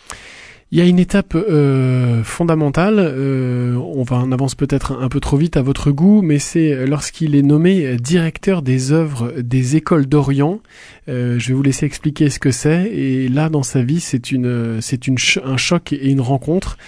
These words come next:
Il rencontre l'occasion, euh, entre autres à ce, à l'occasion donc de cette responsabilité, euh, l'émir Abdelkader.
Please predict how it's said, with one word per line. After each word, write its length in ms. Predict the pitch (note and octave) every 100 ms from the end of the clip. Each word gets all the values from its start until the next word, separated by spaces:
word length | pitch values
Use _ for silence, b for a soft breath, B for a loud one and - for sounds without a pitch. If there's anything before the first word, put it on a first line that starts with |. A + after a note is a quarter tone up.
| B B
Il 100 | B2+
rencontre 400 | B2 B2 E3 -
l'occasion, 640 | C3+ A#2+ B2+ C#3 E3 D3+
euh, 300 | B2+ B2 C#3
entre 300 | D#3 B2+ -
autres 120 | E3 C#3
à 80 |
ce, 140 | B2 B2+
à 360 | B2+ A#2+ D#3
l'occasion 380 | C3+ C3+ C3 C3+
donc 140 | C#3+ A#2+
de 100 | A#2+
cette 220 | - B2
responsabilité, 1000 | C3+ A#2+ - C3+ C#3 B2+ B2 A#2 D#3+ F#3 B B B B
euh, 280 | C3 B2 A#2+
l'émir 600 | A#2+ B2+ C#3 F3+ C#3+ C3 -
Abdelkader. 760 | C#3+ C#3 D3+ - C#3+ C#3 B2+